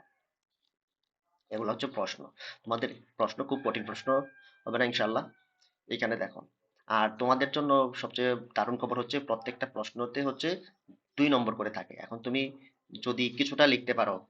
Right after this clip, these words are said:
এটার সাথে কবি-, কবিতার সাথে মিলে সেখানে তুমি কিন্তু নম্বরটা, আহ, ফুললি পাবা আমি মনে করি।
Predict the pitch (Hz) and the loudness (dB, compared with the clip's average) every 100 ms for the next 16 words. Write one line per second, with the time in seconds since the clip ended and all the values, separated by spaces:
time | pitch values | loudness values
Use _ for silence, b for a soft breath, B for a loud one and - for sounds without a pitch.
0 | _ _ - 110 113 120 123 117 - - | _ _ -6 -4 2 4 4 0 -6 -12
1 | - 107 110 110 110 107 - 113 113 110 | -6 -4 -4 -4 0 0 -2 -4 -2 2
2 | 113 113 104 120 - - - - 113 120 | 2 0 -2 -2 -4 -12 -16 -8 -6 -2
3 | 107 101 98 139 180 - b b - - | -2 -2 0 0 0 -6 b b -8 -6
4 | 107 - 110 110 107 95 98 107 113 104 | -6 -4 0 4 6 6 2 0 -2 -2
5 | 92 | -6